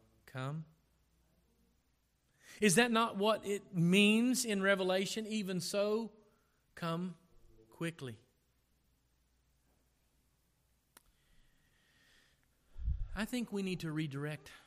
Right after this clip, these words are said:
our hearts. Because where our hearts, where our hearts are,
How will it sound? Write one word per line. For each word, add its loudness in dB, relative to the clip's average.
our -12
hearts. -12
Because -4
where -2
our -2
hearts, -8
where -10
our -8
hearts -8
are, -20